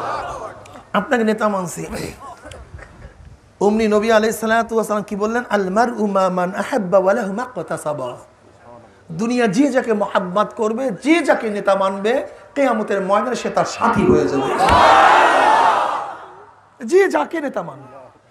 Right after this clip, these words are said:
যারা কার্ল মার্কস, মাও সেতুং, আব্রাহাম লিঙ্কন, বর্তমান যারা আছে দুনিয়ার নেতৃত্ব প্রদান করে, যে যাকে নেতা মানবা,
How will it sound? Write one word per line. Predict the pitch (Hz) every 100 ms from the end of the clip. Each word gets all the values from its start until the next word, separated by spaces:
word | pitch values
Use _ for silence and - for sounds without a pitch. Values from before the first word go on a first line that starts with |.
| _ _ _ _ 226
যারা | 262
কার্ল | 262 269
মার্কস, | 240 247 220 220
মাও | 233
সেতুং, | 233 240 226 233
আব্রাহাম | 220 196 226 226 214
লিঙ্কন, | 220 214 214 208 202 - 320 349 349 - - _ _ _ -
বর্তমান | 233 233 240 240 262 277
যারা | 208 240 226
আছে | 220 220
দুনিয়ার | 202 214 220 214
নেতৃত্ব | 214 214 302 226 220
প্রদান | 202 214 233
করে, | 208 196 190 180 _ _ _ _ -
যে | 196 240 311
যাকে | 247 262 277 294 262
নেতা | 226 208
মানবা, | 196 180 180 185 214